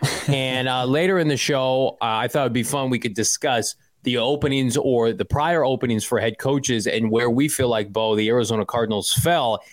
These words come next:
Speaker 2: in the landscape of the five vacancies. Because, I mean, let's be honest, we spent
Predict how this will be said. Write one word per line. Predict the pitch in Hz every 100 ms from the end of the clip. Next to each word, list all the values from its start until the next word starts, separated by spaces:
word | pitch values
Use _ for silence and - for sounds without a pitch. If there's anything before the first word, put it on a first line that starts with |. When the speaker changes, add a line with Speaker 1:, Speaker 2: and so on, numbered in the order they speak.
| - -
Speaker 2:
in | 131
the | 127 123
landscape | 135 139 143 - 123 110 -
of | 151 180 170
the | 139
five | - 120 107
vacancies. | 101 104 107 98 - 104 104 - - -
Because, | 131 151 135
I | 147
mean, | 147
let's | 147 143
be | -
honest, | 123 95 -
we | 110
spent | - 143 127 117